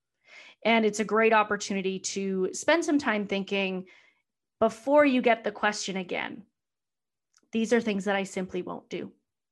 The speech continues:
or, "These are industries that I don't want to work with," so that if it comes up again, it's a little bit more black and white. Danny, I hope this is helpful. I know this is a, a challenging question,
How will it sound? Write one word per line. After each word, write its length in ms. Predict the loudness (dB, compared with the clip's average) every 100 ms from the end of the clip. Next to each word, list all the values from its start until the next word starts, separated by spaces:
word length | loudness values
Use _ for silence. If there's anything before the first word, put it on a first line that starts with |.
| _
or, 80 | 0
"These 220 | 0 0
are 40 |
industries 540 | -4 -4 -4 -2 -4 -2
that 100 | -2
I 100 | -2
don't 320 | -2 -6 -6
want 200 | -8 -8
to 120 | -10 -10
work 240 | -10 -8
with," 140 | -12 -12 -18 -20 -2
so 120 | 2
that 100 | 2
if 100 | 2
it 100 | -4
comes 300 | -4 -2 0
up 140 | -2
again, 480 | -2 -2 -2 0 -2 -8 -16 -6
it's 160 | -4 0
a 60 | 0
little 260 | 2 2
bit 180 | 2 0
more 180 | -2 -4
black 320 | -4 -4 -6
and 140 | -12
white. 400 | -12 -14 -14 -16 -16 _ _ _ _ _ _ _ _ _ _ _ _ _ _ _ _ _ 0
Danny, 300 | 4 6 4
I 100 | 2
hope 380 | 4 4 4 0
this 180 | -2
is 120 | -4 -2
helpful. 340 | -2 -2 -2
I 140 | -2
know 220 | 0 0 0
this 220 | -2 -4
is 160 | -2
a, 260 | 0 0 0
a 100 | -4
challenging 600 | -6 -4 -4 -4 -4 -8 -4
question, 580 | -4 -2 -4 -4 -4